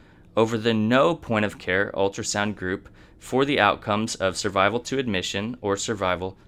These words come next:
to hospital discharge. So what I'm saying is they may have gotten more people back, but it doesn't look like a significant amount of people walked out of the hospital. And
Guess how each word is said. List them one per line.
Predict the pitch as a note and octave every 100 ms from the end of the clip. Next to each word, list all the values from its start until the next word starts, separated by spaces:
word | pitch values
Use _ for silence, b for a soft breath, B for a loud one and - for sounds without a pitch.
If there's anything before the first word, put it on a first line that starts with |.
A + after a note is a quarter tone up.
| -
to | - A2+
hospital | G#2 E2 - F#2 F2+ F2+
discharge. | - F#2 - D2+ A#1+ - B B B
So | -
what | A2
I'm | C3+
saying | B2+ - A2 G2+
is | G2 A2 -
they | - G#2
may | G2+
have | A#2 B2
gotten | B2+ A#2+ G#2+
more | G2 G2 A#2
people | B2+ C#3 B2+ C3+
back, | G2 G2 A2+ A2 A2 G3 - - - - B B B B
but | - A#2
it | A2+
doesn't | C#3 C#3 D#3 C3
look | B2+
like | C3+ B2
a | A#2
significant | - B2+ A2+ A#2+ - C3+ D#3 C#3
amount | A#2+ A2 A2 A2
of | G2+ -
people | - D3+ B2+ A2+
walked | G#2 A2+ A2 -
out | G#2+ A2+
of | G2
the | F#2
hospital. | - B2 C#3 - F#2+ - - - - b b b -
And | G#2+ G#2+ G2+